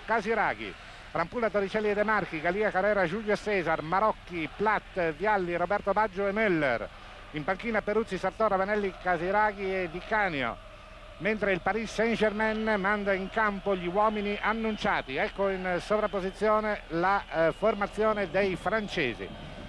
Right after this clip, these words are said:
Gara che si annuncia quanto mai combattuta per la Juve. La necessità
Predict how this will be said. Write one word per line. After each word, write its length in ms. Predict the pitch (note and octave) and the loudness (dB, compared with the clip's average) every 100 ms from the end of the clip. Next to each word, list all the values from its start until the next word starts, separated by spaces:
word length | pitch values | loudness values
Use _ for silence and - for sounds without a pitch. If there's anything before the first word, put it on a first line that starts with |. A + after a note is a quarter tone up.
| - - | -12 -2
Gara 280 | F3+ G3+ G3+ | 2 2 0
che 200 | - E3+ | -2 -6
si 400 | - F3+ F3 E3+ | -4 -2 0 0
annuncia 680 | E3+ G3 G#3+ G#3+ G3 F#3+ E3+ | 0 0 0 0 0 0 0
quanto 640 | D#3+ G#3 G#3 G3+ - F#3 | 0 0 0 -8 2 2
mai 420 | F3+ G#3 G3+ F#3 - | 4 2 2 -2 -2
combattuta 840 | G#3 G#3 F#3+ F3 - A3+ A3 G#3+ - - - - - - | -2 0 0 -2 -2 -4 0 0 -2 -12 -16 -14 -12 0
per 340 | F3+ F3+ F3 | 2 4 2
la 120 | F3 G3 | 4 2
Juve. 400 | A3+ A3+ G#3 G#3+ - - - - | 2 4 2 0 -6 -12 -12 -2
La 160 | E3 F3+ | 0 2
necessità 680 | G3+ G3+ F#3+ G3+ G#3+ G#3+ | 0 -2 -4 -2 2 2